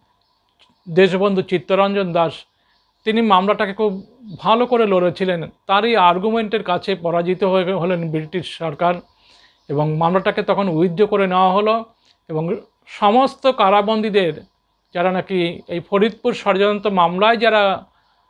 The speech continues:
বন্দি দশা প্রাপ্ত হয়েছিল, সবাইকে মুক্ত করে দেওয়া হয়েছিল। কিন্তু ততদিনে যারা এন্ট্রান্স পরীক্ষার্থী ছিলেন, কেউ আর পরীক্ষা দিতে পারেননি, সবারই পরীক্ষা হয়ে গেছে ততদিনে। শ্রোতা বন্ধুরা, আমরা দেখব যে গুরু মহারাজ শুধু সাধনায় মগ্ন থাকতেন তাই নয়,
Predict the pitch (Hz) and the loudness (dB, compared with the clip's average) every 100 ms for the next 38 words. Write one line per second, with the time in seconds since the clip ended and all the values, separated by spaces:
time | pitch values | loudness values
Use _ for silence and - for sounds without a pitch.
0 | _ 165 202 214 233 190 190 226 226 185 | _ 0 0 2 2 2 2 0 0 -2
1 | - 180 185 175 - 180 175 175 160 - | 0 -6 -4 -6 -2 -2 0 -4 -6 -4
2 | 202 202 175 160 151 147 156 156 139 151 | -2 0 0 0 0 0 -2 -4 -6 -8
3 | _ _ _ 196 202 208 208 185 208 208 | _ _ _ -2 -2 0 0 2 2 0
4 | 208 208 202 185 185 208 202 - - 175 | 0 2 2 0 -2 -2 -4 -6 -6 -6
5 | 180 202 - 175 160 165 151 - _ _ | -4 -4 -4 -8 -6 -6 -8 -12 _ _
6 | - 214 233 226 202 190 170 - 170 151 | -2 0 4 2 2 -8 -8 -6 -8 -6
7 | 156 151 156 151 151 _ _ _ _ - | -8 -6 -6 -8 -12 _ _ _ _ -4
8 | 196 190 190 185 147 143 160 135 147 143 | 0 2 2 0 -2 -4 -4 -2 -2 -4
9 | 139 143 139 143 139 139 - _ _ _ | -6 -8 -8 -8 -8 -10 -12 _ _ _
10 | _ _ _ _ - 190 214 226 247 254 | _ _ _ _ 0 2 2 2 2 2
11 | 233 196 208 185 190 208 208 175 185 196 | 2 2 0 0 -2 -4 -2 0 0 0
12 | 214 202 - 202 208 - 175 185 202 190 | -2 -4 -6 -4 -4 -2 -4 -2 -2 0
13 | 170 175 180 185 - 165 165 156 160 147 | 0 0 -4 -6 -6 -6 -4 -4 -4 -8